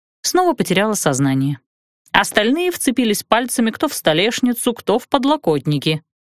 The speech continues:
«В те времена я часто наведывался к ней в гости», вдохновенно продолжал вещать дух.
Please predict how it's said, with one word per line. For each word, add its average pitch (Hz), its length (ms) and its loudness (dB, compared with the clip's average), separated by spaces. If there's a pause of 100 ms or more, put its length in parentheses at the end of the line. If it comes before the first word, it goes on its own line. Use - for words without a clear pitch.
(420)
«В - 120 -8
те 208 200 2
времена 240 480 2 (160)
я 180 240 2
часто 240 380 0
наведывался 226 580 0
к - 80 -6
ней 170 200 2
в 165 120 -2
гости», 156 500 -4 (600)
вдохновенно 180 720 0
продолжал 285 560 2
вещать 240 500 -2
дух. - 380 -4